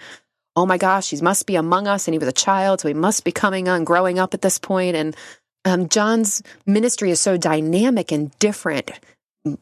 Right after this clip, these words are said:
maybe he's the one. And it's this, they're looking, they're finally seeking and looking, as opposed to our Isaiah passage where the end of chapter forty-two in Isaiah says they,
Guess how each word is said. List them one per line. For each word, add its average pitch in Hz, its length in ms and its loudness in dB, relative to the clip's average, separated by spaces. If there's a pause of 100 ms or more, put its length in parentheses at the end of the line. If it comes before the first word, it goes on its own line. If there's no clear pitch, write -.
maybe 185 240 2
he's 233 320 0
the 208 100 0
one. 131 300 -2
And 202 160 2
it's 196 140 -4
this, - 360 0 (120)
they're 185 200 2
looking, 170 460 -2
they're 156 100 0
finally 214 320 0
seeking 185 420 -2
and 156 160 0
looking, 170 360 0
as 170 120 0
opposed 185 380 0
to 196 60 0
our 170 100 4
Isaiah 190 380 0
passage 165 500 -2
where 156 220 0 (580)
the 185 120 2
end 202 200 2
of 175 180 -6 (640)
chapter 196 340 0
forty-two 185 380 0
in 202 60 2
Isaiah 180 320 0
says 165 220 -2
they, 151 180 0